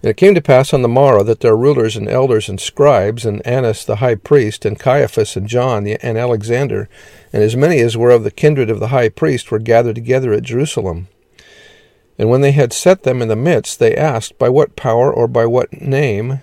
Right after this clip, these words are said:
have ye done this?" Then Peter, filled with the Holy Ghost, said unto them, "Ye rulers of the people and elders of Israel, if we this day be examined of the good deed done to the impotent man, by what means he is made whole, be it known unto you all,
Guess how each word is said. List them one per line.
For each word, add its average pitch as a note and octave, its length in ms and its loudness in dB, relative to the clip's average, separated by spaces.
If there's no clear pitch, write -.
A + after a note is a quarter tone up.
have A#2 280 -4
ye A#2+ 120 -4
done C#3+ 280 2
this?" F#2 400 -10
Then D3+ 180 0
Peter, F3 260 0
filled D#3 300 2
with C3 140 2
the B2 100 -2
Holy B2 220 2
Ghost, D3 420 0
said C#3+ 200 2
unto A2 240 -2
them, F#2+ 280 -4
"Ye C3+ 120 -2
rulers C3 380 0
of A2 100 0
the G#2 80 -4
people C3+ 380 -4
and G#2 100 -4
elders A2+ 300 -2
of G#2 140 -2
Israel, A#2+ 420 -2
if - 160 -8
we F#3 120 6
this D#3 240 0
day C#3+ 180 4
be C3 160 -2
examined A#2+ 540 0
of G#2 100 -2
the G#2+ 80 -6
good A2+ 260 -2
deed B2+ 280 -4
done A#2+ 240 0
to A2+ 120 -8
the G#2+ 140 -6
impotent A#2+ 380 -8
man, A2+ 320 -4
by A2 100 -2
what A#2 240 -2
means A2+ 300 -8
he B2 100 -4
is G#2 160 -6
made G2 200 -6
whole, G#2+ 380 0
be C#3 140 2
it A2+ 80 4
known C3 180 2
unto B2+ 240 -2
you A2 180 -2
all, A#2 380 0